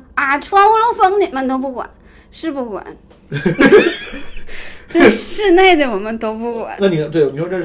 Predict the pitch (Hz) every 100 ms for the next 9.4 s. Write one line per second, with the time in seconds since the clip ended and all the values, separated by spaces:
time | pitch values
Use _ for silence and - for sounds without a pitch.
0 | 156 214 202 180 175 156 175 156 - 135
1 | 127 131 135 131 - - 131 147 147 139
2 | 151 135 135 120 113 120 131 123 - 127
3 | 120 - - 415 415 392 415 415 403 415
4 | 302 254 294 339 381 359 294 226 185 208
5 | 208 208 - _ _ _ _ - - 302
6 | 311 381 415 403 370 339 320 220 349 160
7 | 214 196 156 180 170 143 160 170 165 143
8 | 143 165 175 156 156 127 120 143 135 -
9 | 135 120 117